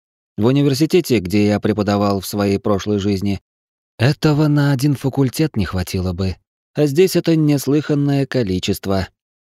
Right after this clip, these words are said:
Ректор доволен и сияет. И понятно, почему сияет. Достаточно вспомнить, сколько денег Академиум имеет с каждого студента. А заплатят все. Кто сразу, как мы,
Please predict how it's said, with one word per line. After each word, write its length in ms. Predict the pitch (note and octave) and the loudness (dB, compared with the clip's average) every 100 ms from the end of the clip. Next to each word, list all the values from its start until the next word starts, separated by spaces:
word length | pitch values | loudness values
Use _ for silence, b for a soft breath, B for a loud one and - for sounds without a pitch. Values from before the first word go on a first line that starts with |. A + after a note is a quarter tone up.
| _ - | _ -4
Ректор 440 | G#2+ A2 - G2 | 0 0 0 -2
доволен 540 | F2 E2+ A2+ D#3 D#3 C#3+ _ - | 0 0 0 2 0 -2 _ -6
и 100 | C3+ | -4
сияет. 600 | - D#2 D#2 F2+ F2+ - _ _ _ _ _ - | -4 -4 -2 -2 -4 -8 _ _ _ _ _ -4
И 100 | E3 | 0
понятно, 520 | F3 C#3 D#3+ - C#3+ | 2 2 0 0 -2
почему 380 | A#2+ - A2 F#2+ | -2 0 0 0
сияет. 580 | - G2 E2+ D2+ - - _ _ - | -2 -2 -2 -6 -10 -18 _ _ -4
Достаточно 600 | G2 A2+ - A#2 A2 B2 | -2 0 0 0 0 -2
вспомнить, 480 | G#2 - D3 A#2 G2+ | -4 -2 0 2 0
сколько 380 | - A2+ A2 A2 | 0 -2 0 0
денег 340 | A2 B2+ G2+ | 0 0 0
Академиум 760 | F#2 F#2+ F2+ G2 F#2+ F#2 F#2 - _ - | -2 -2 0 0 0 -2 -2 -6 _ -2
имеет 420 | A2 G#2 G2 - | 0 2 0 -2
с 60 | |
каждого 400 | - G2 F2+ F#2 | -2 -2 -2 -4
студента. 580 | F#2 G2+ F#2 F#2 E2+ F2+ - _ _ _ _ - | -2 -4 -2 -4 -4 -6 -8 _ _ _ _ -2
А 140 | C#3+ | 0
заплатят 560 | E3 F3+ A#2+ C3 D#3 - | 0 0 0 0 -2 -6
все. 420 | - F2 E2 E2+ _ _ _ _ - | -6 -4 -4 -4 _ _ _ _ -6
Кто 180 | F3+ | -2
сразу, 480 | F3+ F#2 F2 A2+ D3 | -2 -2 -2 -2 -2
как 220 | D3 D3 | -2 -2
мы, 300 | D3 C#3+ C3 | 0 0 0